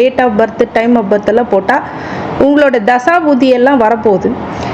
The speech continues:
இன்னொரு விஷயம் என்னன்னா, இதுலயுமே நான் உங்களுக்கு தசாபுத்தி ரீதியா என்ன பலன் நடக்கும், தசாபுத்தினா என்ன அப்படிங்கிறதுனா,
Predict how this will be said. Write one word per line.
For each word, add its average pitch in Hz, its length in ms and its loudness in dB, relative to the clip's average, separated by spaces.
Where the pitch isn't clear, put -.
இன்னொரு 392 400 4
விஷயம் 349 420 2
என்னன்னா, 240 260 2
இதுலயுமே 359 500 4
நான் 269 420 2
உங்களுக்கு 233 460 0
தசாபுத்தி 302 680 0
ரீதியா 254 320 2
என்ன 247 200 2
பலன் 226 280 2
நடக்கும், 196 520 0
தசாபுத்தினா 277 840 2
என்ன 233 300 2
அப்படிங்கிறதுனா, 220 640 2